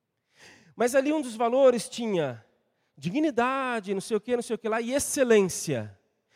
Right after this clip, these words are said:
Aí no excelência, olha que curioso, achei legal demais. Tava faltando a letra L. Então, justamente na palavra excelência, tava com um erro ali, tava faltando, descolou. Era um, era um adesivo. Aí a le-, tava lá, não tava excelente.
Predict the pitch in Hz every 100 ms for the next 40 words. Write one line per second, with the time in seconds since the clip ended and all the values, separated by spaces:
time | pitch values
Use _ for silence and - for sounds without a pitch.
0 | _ - _ 349 392 403 392 - 208 254
1 | 302 - 311 311 240 233 202 185 151 175
2 | 269 311 277 185 180 202 151 143 135 117
3 | - - _ _ _ _ _ 254 269 269
4 | 254 254 254 233 226 240 247 214 208 196
5 | 185 160 - _ _ _ _ _ _ _
6 | _ - 247 320 320 370 330 311 277 254
7 | 247 233 240 - 202 175 285 294 - 180
8 | - 240 247 285 294 254 247 220 202 196
9 | 185 208 233 202 190 _ - 190 - 277
10 | 233 220 202 _ _ _ _ 233 285 269
11 | 208 226 240 226 196 190 139 _ _ _
12 | _ _ 240 311 302 392 _ 320 330 294
13 | 285 294 302 - 190 139 113 - -